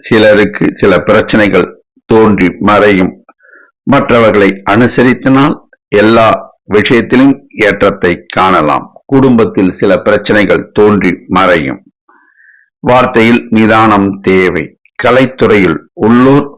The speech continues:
முன்னேற்றம் காண்பர். சிலருக்கு தூக்கம் இன்மையால் அவதியுற நேரும். தியானத்தில் ஈடுபட்டால் எல்லா வகையிலும் ஏற்றத்தை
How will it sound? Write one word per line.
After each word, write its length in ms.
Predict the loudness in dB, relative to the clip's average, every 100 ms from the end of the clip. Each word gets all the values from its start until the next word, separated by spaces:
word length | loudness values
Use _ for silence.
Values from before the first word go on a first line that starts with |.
| -6
முன்னேற்றம் 720 | -2 0 0 -2 -2 -4 -6 -4
காண்பர். 600 | 0 0 0 -2 -4 -8 -16 _ _ _ _ _ -4
சிலருக்கு 640 | 0 2 2 0 -2 -4 -4 -14 _ _ _
தூக்கம் 540 | -2 -2 -2 -2 0 0 -4 -2
இன்மையால் 600 | 2 4 4 2 2 0 -4 -4
அவதியுற 640 | 0 0 0 0 2 2 2 0
நேரும். 540 | 0 0 2 2 0 -2 -8 _ _ _ _ _
தியானத்தில் 720 | -4 0 2 0 -2 -2 -4 -4 -4 0
ஈடுபட்டால் 800 | 2 4 2 0 -2 0 0 0 -4
எல்லா 340 | -2 0 2 2 2
வகையிலும் 520 | 2 2 2 2 0 -6 _ _ _ -2
ஏற்றத்தை 580 | -2 0 -4 -2 -2